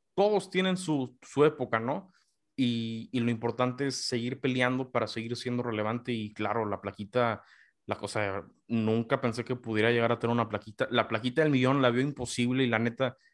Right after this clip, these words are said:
ni siquiera me quiero desgastar para crear tantos videos en YouTube por el momento.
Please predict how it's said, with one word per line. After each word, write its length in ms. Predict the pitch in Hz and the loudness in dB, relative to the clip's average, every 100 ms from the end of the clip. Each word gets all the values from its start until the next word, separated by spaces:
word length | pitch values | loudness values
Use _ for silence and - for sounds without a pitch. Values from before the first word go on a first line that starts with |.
| _ | _
ni 120 | 127 | -2
siquiera 340 | 123 113 127 135 | -2 0 4 4
me 120 | 131 | 2
quiero 180 | 131 139 | 2 2
desgastar 600 | 131 117 104 - 123 123 | 2 0 -2 2 2 4
para 180 | 127 117 | 0 0
crear 280 | 117 120 | 0 -2
tantos 360 | - 127 127 120 | 0 -2 -2 -4
videos 280 | 113 117 120 | -2 -2 -2
en 100 | 117 | -4
YouTube 440 | 120 127 123 123 - | -4 -2 -2 -4 -2
por 180 | 117 | 0
el 100 | 113 | 2
momento. 640 | 110 107 117 120 117 151 | 0 0 2 0 -2 -8